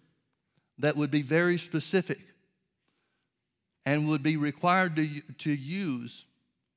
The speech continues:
that would in-, imply or convey to us the idea of stripes on Jesus' back. But the word that was used by the Holy Ghost is the word bruise, which means there was no way to distinguish.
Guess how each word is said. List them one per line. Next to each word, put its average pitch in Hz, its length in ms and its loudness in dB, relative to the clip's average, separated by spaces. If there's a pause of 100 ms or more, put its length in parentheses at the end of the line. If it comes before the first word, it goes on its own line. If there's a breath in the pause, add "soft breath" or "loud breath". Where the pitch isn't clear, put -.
(1040)
that 147 200 2
would 151 200 2
in-, 139 340 0
imply 156 600 2
or 127 340 0 (260)
convey 156 420 2
to 147 260 -2
us 143 400 0 (1040)
the 143 120 2
idea 143 340 4
of 135 120 -2
stripes 143 420 -4
on 120 100 -2
Jesus' 113 400 -6
back. - 320 -10 (2250)
But 147 160 2
the 151 80 0
word 170 260 2
that 160 120 2
was 135 180 -2
used 160 320 -2
by 151 160 2
the 143 80 2
Holy 156 280 0
Ghost 151 480 -2 (220)
is 143 140 -4
the 143 100 -4
word 135 280 -2
bruise, 135 520 -2 (760 soft breath)
which 151 220 -4
means 170 260 2
there 156 160 2
was 139 180 -2
no 165 200 2
way 175 280 4
to 160 200 -4
distinguish. 139 500 -4